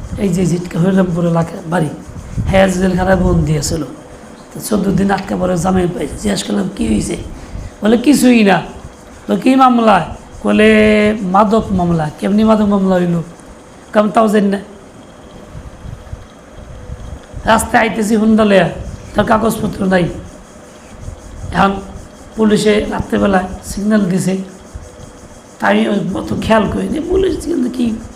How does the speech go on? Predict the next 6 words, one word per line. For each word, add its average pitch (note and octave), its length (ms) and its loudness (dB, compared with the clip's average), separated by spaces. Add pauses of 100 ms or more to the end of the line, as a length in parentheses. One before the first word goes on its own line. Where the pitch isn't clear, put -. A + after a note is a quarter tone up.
(400)
টানতে A3 260 2
চলে A3 260 2
আইছি, F#3+ 320 0 (480)
দৌড়া G#3+ 280 4
এসে - 160 2
ধরছে, F#3+ 400 -2